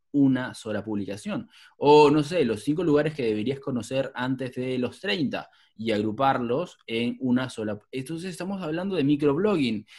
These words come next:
Ya aquí Instagram forma parte de, de escribir textos más extensos, de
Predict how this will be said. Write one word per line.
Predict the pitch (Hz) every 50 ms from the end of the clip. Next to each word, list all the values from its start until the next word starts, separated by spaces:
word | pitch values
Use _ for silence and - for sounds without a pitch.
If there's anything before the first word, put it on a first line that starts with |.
| - - _
Ya | - 120 160 185 214 190 -
aquí | - 135 - - 180 196 208 208 208 190 - - -
Instagram | 175 180 196 185 - 208 202 190 170 160 - _ _ _ _
forma | 160 165 170 170 175 180 185 185 185 175 165 156 143 139 131 127 120 123
parte | 156 156 156 160 165 180 175
de, | 151 147 139 123 139 - 117
de | 123 117 117 117 - - - - -
escribir | - - - - 127 123 123 139 160 170 180 190 - - _ _ _ _ _
textos | - 160 156 156 - 156 139
más | 143 139 135 - - -
extensos, | - - - - - - 196 190 185 170 156 160 165 170 165 156 143
de | 135 127 127 127